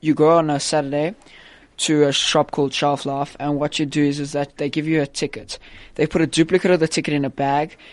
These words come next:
If they call your number, you go inside and you have the opportunity to buy the shoes. Once you get the shoes, the whole point of this group is where the buyer can meet the seller very easily.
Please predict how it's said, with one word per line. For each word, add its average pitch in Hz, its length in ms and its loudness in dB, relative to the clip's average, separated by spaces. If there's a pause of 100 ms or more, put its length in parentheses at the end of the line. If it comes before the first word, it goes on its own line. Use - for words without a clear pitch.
(160)
If 185 140 2
they 190 160 2
call 180 280 4
your 156 200 4
number, 156 560 2 (520)
you 156 720 4 (120)
go 160 100 6
inside 170 420 4
and 170 80 0
you 156 60 4
have 151 80 0
the 147 80 0
opportunity 139 540 -4
to 160 100 -12
buy 143 140 -2
the 123 100 -8
shoes. 95 400 -6 (380)
Once 175 260 2
you 185 60 2
get 175 180 0
the - 80 -2
shoes, 156 320 2
the 156 80 2
whole 175 140 2
point 165 280 -4
of 151 60 -10
this 151 160 -2
group 147 260 0
is 147 120 0
where 147 100 2
the 139 100 -2
buyer 151 360 2
can 147 180 -2
meet 143 160 -4
the 147 80 -4
seller 147 320 0
very 135 300 -2
easily. 123 480 -6